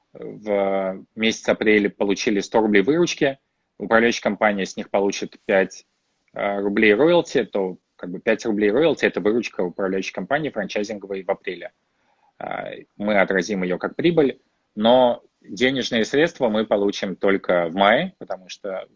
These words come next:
наши франчайзи платят нам с отсрочкой в три недели, и, э, денежные средства, поэтому мы отразим поступление только в мае. А,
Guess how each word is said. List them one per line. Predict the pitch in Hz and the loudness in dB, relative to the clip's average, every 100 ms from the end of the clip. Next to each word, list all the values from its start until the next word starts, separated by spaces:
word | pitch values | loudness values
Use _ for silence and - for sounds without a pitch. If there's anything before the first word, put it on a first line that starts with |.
| 98 | _
наши | 92 - 98 | -12 -12 -12
франчайзи | 98 87 90 98 | -12 -12 -10 -10
платят | - 92 - - | -8 -10 -10 -16
нам | 90 90 | -18 -16
с | - | -18
отсрочкой | 92 95 92 - 98 | -16 -8 -8 -8 -12
в | |
три | 104 107 | -10 -10
недели, | 104 160 180 143 _ _ _ _ _ _ | -6 -4 -2 -4 _ _ _ _ _ _
и, | - 107 107 107 101 101 _ - _ _ _ | -8 -4 0 0 -2 -6 _ -20 _ _ _
э, | - - - | -20 -10 -8
денежные | - - 95 120 113 117 101 | -6 -8 0 0 0 -2 -2
средства, | 92 117 120 110 | 0 -2 0 -2
поэтому | 92 90 98 92 80 | 2 0 2 -4 -6
мы | 90 90 | -2 -2
отразим | 92 87 82 98 104 _ | 0 -2 -2 -6 -8 _
поступление | 113 - - 107 98 | -10 -8 -2 -2 0
только | 95 92 92 | -2 0 0
в | 95 82 | -2 -4
мае. | 90 82 80 _ _ _ _ _ _ _ | -2 0 -2 _ _ _ _ _ _ _
А, | - 104 98 - | -8 -6 -4 -6